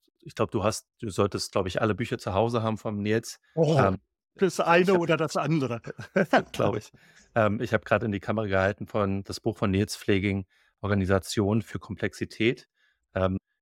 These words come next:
Speaker 1: ähnlich wie der Frederic Lelot, sehr visuell, sehr illustriert. Ist ein, kann man relativ einfach lesen. Ähm,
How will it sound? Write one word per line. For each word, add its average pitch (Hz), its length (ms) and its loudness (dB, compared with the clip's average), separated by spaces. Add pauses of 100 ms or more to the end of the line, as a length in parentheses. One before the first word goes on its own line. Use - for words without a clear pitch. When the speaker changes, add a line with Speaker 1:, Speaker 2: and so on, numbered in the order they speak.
Speaker 1:
ähnlich 110 340 -2
wie 120 60 -2
der 104 140 4
Frederic 98 480 0
Lelot, 104 520 -2
sehr 98 260 4
visuell, 107 500 2
sehr 107 220 0
illustriert. 120 720 0
Ist - 180 -10
ein, 95 200 -6
kann - 160 -4
man 101 100 0
relativ 101 440 0
einfach 101 300 -2
lesen. 113 460 0 (420)
Ähm, 101 320 -4